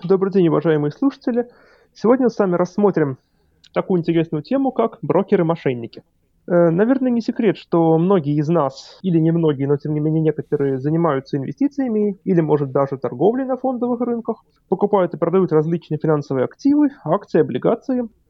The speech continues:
какие-то, может быть, более экзотические инструменты. И в этом деле нелегком, как правило, не обходится без брокеров.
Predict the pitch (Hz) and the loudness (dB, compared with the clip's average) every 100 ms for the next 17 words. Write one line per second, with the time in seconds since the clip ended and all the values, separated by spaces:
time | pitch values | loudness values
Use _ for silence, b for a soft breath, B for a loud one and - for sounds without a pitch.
0 | _ 175 202 185 165 151 135 131 165 233 | _ -2 -2 0 0 0 -2 -2 0 0
1 | 240 185 180 214 - - 202 - 196 190 | -2 -6 -6 -6 -8 -4 -4 0 0 2
2 | 190 175 - _ _ - 294 339 - _ | 0 -4 -8 _ _ 2 4 4 -2 _
3 | _ 180 175 160 147 254 294 285 247 269 | _ -4 -2 -2 0 2 2 0 0 0
4 | 269 269 254 247 - 220 220 190 147 - | 0 -4 -4 -6 -2 0 0 0 -2 0
5 | 226 247 - 151 156 135 123 - | -2 -2 -4 -2 0 0 -2 -4